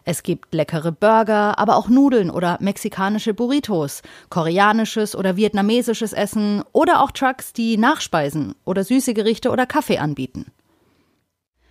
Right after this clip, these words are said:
Manchmal war Ello mit seiner Familie am Wochenende auf Foodtruck Roundups. Da stellen sich viele, viele Foodtrucks auf einem großen Platz im Kreis auf und man kann bei jedem mal probieren.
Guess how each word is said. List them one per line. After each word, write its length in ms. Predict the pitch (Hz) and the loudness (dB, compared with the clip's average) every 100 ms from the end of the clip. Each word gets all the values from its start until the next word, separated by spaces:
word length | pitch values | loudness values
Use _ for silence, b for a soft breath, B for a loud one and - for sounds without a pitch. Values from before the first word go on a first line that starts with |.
| _ - | _ -4
Manchmal 480 | 170 214 269 285 226 | 0 2 4 4 4
war 180 | 190 | 2
Ello 160 | 185 247 | 2 4
mit 160 | 254 - | 2 2
seiner 200 | 190 185 | -2 0
Familie 480 | 190 170 208 269 | 0 0 2 0
am 120 | - 143 | 0 -2
Wochenende 580 | 156 240 214 220 214 | 0 0 0 0 0
auf 120 | - 165 | -2 -6
Foodtruck 600 | - 277 - 226 220 - | -2 -4 -2 -2 -2 -6
Roundups. 720 | - 170 214 262 - - - - B B B | -2 2 4 4 2 -8 -12 -16 B B B
Da 100 | 170 | -6
stellen 320 | - 190 247 | 2 4 4
sich 220 | 262 269 | 2 -2
viele, 300 | - 277 339 | 2 2 2
viele 260 | - 311 294 | 0 0 0
Foodtrucks 520 | - 277 - 269 - | -2 -4 -2 -4 -4
auf 160 | 175 - | -8 -4
einem 280 | 180 185 | -2 0
großen 540 | - 185 240 294 302 285 | 0 2 2 4 0 0
Platz 320 | - 185 - | 0 -4 -4
im 160 | 151 147 | -8 -8
Kreis 360 | - 143 156 | -6 -6 -4
auf 320 | - 277 415 - B B | 0 0 0 -10 B B
und 140 | B 202 | B 2
man 180 | 202 233 | 4 2
kann 280 | 233 262 | 2 2
bei 80 | 220 | 2
jedem 320 | 180 214 302 | 0 0 2
mal 140 | 269 269 | 2 0
probieren. 540 | - 247 180 151 - | -4 -6 -4 -4 -6